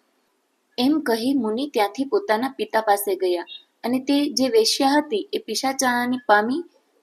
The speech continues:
પછી તે એકાદશીનું વ્રત કરવાથી પિશાચ પણ નષ્ટ થયું અને સ્વર્ગમાં જઈને પહેલાની જેમ સુખ ભોગવવા લાગી.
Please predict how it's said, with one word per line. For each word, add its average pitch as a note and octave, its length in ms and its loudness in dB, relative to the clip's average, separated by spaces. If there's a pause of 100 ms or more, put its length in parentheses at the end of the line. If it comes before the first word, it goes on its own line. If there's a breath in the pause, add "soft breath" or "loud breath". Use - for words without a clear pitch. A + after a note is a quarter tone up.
(200)
પછી A3+ 200 0
તે C#4+ 160 -2
એકાદશીનું A#3+ 760 0
વ્રત B3+ 200 2
કરવાથી G3 560 0
પિશાચ B3+ 400 -4 (100)
પણ A3+ 280 0
નષ્ટ A3 260 -2
થયું - 340 -4 (400 soft breath)
અને A3 140 -4
સ્વર્ગમાં A3+ 560 2
જઈને C4+ 280 0
પહેલાની A3+ 500 0
જેમ A#3+ 240 -4
સુખ C4 320 -6
ભોગવવા F#3 460 2
લાગી. E3+ 400 0